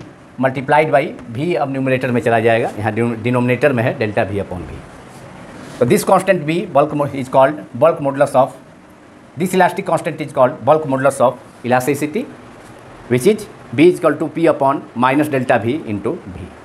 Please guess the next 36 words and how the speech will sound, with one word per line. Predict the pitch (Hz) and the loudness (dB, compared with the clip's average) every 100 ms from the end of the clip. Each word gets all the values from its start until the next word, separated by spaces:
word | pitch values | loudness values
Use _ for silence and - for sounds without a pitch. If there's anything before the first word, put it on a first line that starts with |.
| - - - | -20 -16 0
where | 127 135 | 2 4
V | 139 | 6
is | 180 156 | 6 6
the | |
original | 156 139 147 143 | 4 2 0 -2
volume | 123 135 156 | -2 -2 -2
of | 135 | -2
the | |
body, | - - 233 - - - - - | -2 -2 -4 -12 -20 -20 -12 0
while | 131 170 247 - - - 120 | 2 2 0 -10 -20 -6 -2
delta | 160 220 160 | 2 2 2
V | 151 196 - - | 0 -4 -8 -10
is | 131 127 120 131 | -8 -8 -8 -10
decrease | 135 180 156 | 2 2 4
in | 190 - - - - - - | 0 -4 -14 -20 -20 -18 -4
volume | |
of | 120 151 151 123 | 2 4 4 2
the | 117 | 2
body, | 113 | 0
so | - - - 123 110 90 | -2 -8 -6 -2 0 0
minus | 113 123 | 0 0
sign, | 123 117 | 0 0
uh, | 107 120 - - - - - - 107 101 95 - | -2 -4 -14 -20 -20 -20 -20 -10 -8 -8 -8 -6
is | 107 | -2
given | 110 104 92 | 0 0 -2
here। | 85 78 - - - - - | -4 -10 -16 -20 -20 -20 -4
This | 131 135 | -2 0
is | 135 | 0
formula | 139 131 143 131 | 0 2 2 2
number | 131 | 0
two | 127 147 185 - | -2 -4 -8 0
for | 113 101 | 0 4
bulk | 139 135 | 0 0
modulus | 117 113 110 | -2 0 2
of | 147 131 | 0 2
elasticity। | 107 - 101 113 165 | 0 -2 -8 -8 -10